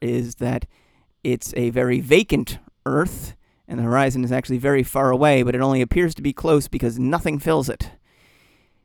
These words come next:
Either way, weird world Heathcliff's in.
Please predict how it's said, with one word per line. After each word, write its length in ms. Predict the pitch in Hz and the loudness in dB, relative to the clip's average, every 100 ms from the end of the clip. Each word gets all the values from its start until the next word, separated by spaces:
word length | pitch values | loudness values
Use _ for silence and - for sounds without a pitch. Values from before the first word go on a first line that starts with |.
| _ _ _ _ _ _ _ _ _ _ | _ _ _ _ _ _ _ _ _ _
Either 300 | 135 180 180 | 4 6 6
way, 600 | 175 165 139 - - - - - - _ _ _ _ _ _ _ _ - | 6 6 6 0 -12 -20 -20 -20 -20 _ _ _ _ _ _ _ _ -18
weird 760 | 123 135 170 180 190 185 170 165 _ - | -6 0 2 4 4 2 -2 -8 _ -12
world 640 | - 165 165 165 160 151 - _ _ - | 0 2 4 4 0 -4 -10 _ _ -4
Heathcliff's 500 | 156 139 147 139 - | -4 -2 -4 -4 -2
in. 360 | 147 131 67 | -4 -4 -8